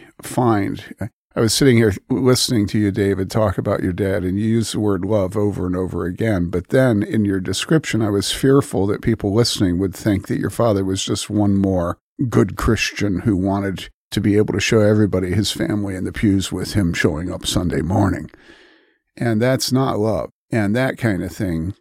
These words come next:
it's so unworthy of the bride of Christ. When I think about what it is that gives me faith, I,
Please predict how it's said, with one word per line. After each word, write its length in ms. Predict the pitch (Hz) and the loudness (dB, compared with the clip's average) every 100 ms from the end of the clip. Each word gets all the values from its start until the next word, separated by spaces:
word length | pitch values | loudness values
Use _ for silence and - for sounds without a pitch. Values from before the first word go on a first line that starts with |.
| _ _ | _ _
it's 240 | - 123 | -4 -2
so 920 | - - - 156 139 123 98 104 - - - | -2 -2 0 2 4 2 0 -4 -10 -6 0
unworthy 960 | 120 107 98 85 95 101 92 85 90 | 4 4 2 -2 0 2 0 -2 -4
of 160 | 87 87 | -6 -4
the 80 | 90 | -4
bride 360 | 92 85 85 | -2 0 0
of 80 | 82 - | -2 -6
Christ. 640 | - 80 82 - - - - _ _ | -4 -2 -2 -6 -10 -14 -20 _ _
When 160 | - 104 | -4 -2
I 140 | 104 | -2
think 280 | 104 120 101 | 0 -2 0
about 420 | 95 95 90 95 _ _ | -2 -2 -4 -6 _ _
what 360 | 107 104 127 131 | -2 2 4 4
it 120 | 107 | 2
is 560 | 110 104 90 - - | 2 2 0 -8 -6
that 220 | 117 - - | -6 -8 -4
gives 340 | 120 107 - | -4 -2 -4
me 220 | 107 101 - _ | 0 -2 -4 _
faith, 540 | - 95 90 - - - _ _ _ _ _ _ - | -2 -2 -4 -8 -20 -20 _ _ _ _ _ _ -6
I, 260 | 113 110 | -4 -2